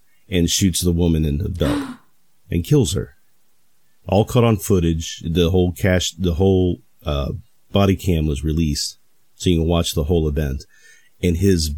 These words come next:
Speaker 1: main concern was, "I'm going to go to jail. I'm going to go to jail." Not, "I need to help her." And, and, and she lays there for minutes
Speaker 2: Oh my God.
Speaker 1: before they try to do any kind of, re-,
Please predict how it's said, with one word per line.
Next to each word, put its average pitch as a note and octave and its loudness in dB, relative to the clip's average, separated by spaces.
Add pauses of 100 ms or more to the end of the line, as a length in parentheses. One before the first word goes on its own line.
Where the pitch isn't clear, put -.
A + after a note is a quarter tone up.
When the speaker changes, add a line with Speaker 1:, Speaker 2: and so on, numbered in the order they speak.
Speaker 1:
main F2 4
concern E2 -2
was, C#2+ -4
"I'm D2+ -2
going D2+ -4
to D#2 -6
go C#2+ -4
to D2 -6
jail. C#2+ -4
I'm C#2+ -4
going C#2 -2
to - -16
go - -12
to - -8
jail." C#2 -4 (260)
Not, F#2 0 (340)
"I G#2+ 4
need G#2 4
to - -2
help F2+ 0
her." D#2 0
And, D2+ -2 (180)
and, D2+ -4
and D2 -4
she - 0
lays G2 4
there D2+ 0
for C#2+ -4 (280)
minutes F2 0 (460)
Speaker 2:
Oh A3 -6
my E3+ -6
God. F3+ -6
Speaker 1:
before G#2+ 2
they F#2+ 2
try F#2+ 0
to F2 0
do F2+ 2
any F#2 2
kind E2+ -2
of, D2+ -4 (420)
re-, E2+ -4